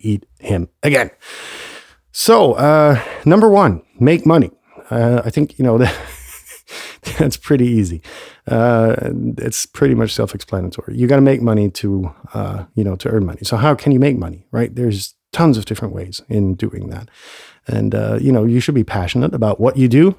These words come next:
uh, because then, you know, making money becomes easier and leaves you more time to then, number two, save money,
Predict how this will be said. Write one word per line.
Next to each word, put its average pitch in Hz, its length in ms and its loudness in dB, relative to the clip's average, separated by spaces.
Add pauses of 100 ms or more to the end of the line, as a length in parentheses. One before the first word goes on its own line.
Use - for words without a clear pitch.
(140)
uh, 120 180 2
because 120 280 2
then, 120 320 4
you 123 80 0
know, 92 160 -2
making 110 420 0
money 101 220 0
becomes 95 400 -6
easier 117 400 2
and 90 280 -4
leaves 98 380 -4
you 104 120 2
more 120 300 2
time 113 440 0 (400)
to 151 120 6
then, 113 380 4
number 113 220 2
two, 120 360 0
save 185 640 -2
money, 104 400 2